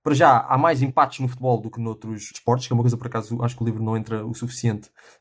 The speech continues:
mas, ah, acho que é uma conclusão óbvia, que há mais empates no futebol do que noutros desportos, em que o empate é um, é um acontecimento mais, mais raro. E também,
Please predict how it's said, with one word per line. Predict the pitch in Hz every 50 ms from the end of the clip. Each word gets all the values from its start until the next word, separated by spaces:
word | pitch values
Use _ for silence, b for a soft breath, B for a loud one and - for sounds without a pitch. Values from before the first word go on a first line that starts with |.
| _ -
mas, | 107 110 101 98 101
ah, | 107 104 104 101 104 104
acho | 104 104 -
que | - 107
é |
uma | 101 101 98 98
conclusão | 98 104 104 101 98 104
óbvia, | 101 98 98 98 98 95
que | 98 -
há | - 117
mais | 117 123 123 123
empates | 117 113 - 117 113 - -
no | - 98
futebol | - _ _ 110 104 104 98 - _ _ _ _ _ _
do | 117 117 120
que | 123 123
noutros | 110 107 104 104 -
desportos, | - - _ - 110 120 127 - - - _ _ _ _ _ _ _ _ _ _ _ _ _ _ _ _ - - - -
em | 117 107
que | 101 -
o | 113
empate | 104 104 110 104 101 - 104
é |
um, | 101 101 101 104 110
é | 107
um | 104 101 107 107
acontecimento | 101 - - 107 - - 117 110 110 107 101 98 - 110
mais, | 104 101 98 98 95 92 95
mais | 104 101 98 98
raro. | 98 101 98 95 104 113 b b b b b b b b b b b b b b _ _
E | - 165 160 165 160 156 143 131 123 123 - - _ _ _ _ _ _ _ _
também, | 170 160 156 156 151 160 160 156 147 135 123 113 104 101 98 98 104 123 -